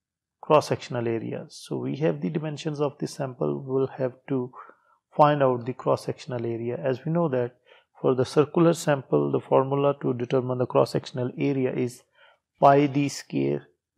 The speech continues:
divided by four. So simply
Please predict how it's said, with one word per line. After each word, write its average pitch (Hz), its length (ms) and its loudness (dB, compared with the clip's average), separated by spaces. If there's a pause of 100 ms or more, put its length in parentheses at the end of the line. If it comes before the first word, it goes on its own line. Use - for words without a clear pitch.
divided 123 440 2
by 117 160 2
four. 120 420 -2 (520)
So 127 560 -4 (1200)
simply 135 600 -4